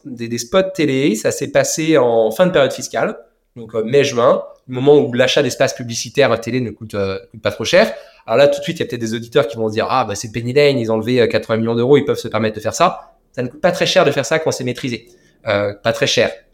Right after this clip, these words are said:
proportion gardée, mais on parle d'une, une dizaine de milliers d'euros, euh, pour pouvoir, pendant, euh, trois semaines, être présent sur des chaînes comme, euh, comme B F M, comme iTélé, euh, voilà.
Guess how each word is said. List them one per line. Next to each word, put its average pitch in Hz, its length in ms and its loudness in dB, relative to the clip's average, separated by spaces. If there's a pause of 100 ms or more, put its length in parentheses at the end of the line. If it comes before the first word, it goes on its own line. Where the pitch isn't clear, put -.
(120)
proportion 117 260 -6
gardée, 147 280 4
mais 165 80 2
on 120 80 0
parle 127 400 2
d'une, 127 100 -12 (380)
une 151 80 -10
dizaine 151 400 0
de 143 80 4
milliers 143 280 2
d'euros, 135 440 2 (320)
euh, 120 180 -2
pour - 160 -10
pouvoir, 131 540 0
pendant, 135 400 4
euh, - 20 4
trois 147 260 0
semaines, 151 420 0 (260)
être 131 120 -4
présent 127 300 2
sur 143 160 -2
des 113 80 -2
chaînes 139 320 2
comme, 120 220 2
euh, 110 160 2 (260)
comme 123 200 -2
B 131 140 2
F - 120 -6
M, 131 240 2
comme 113 240 2
iTélé, 127 640 0
euh, - 80 -10
voilà. 98 140 -20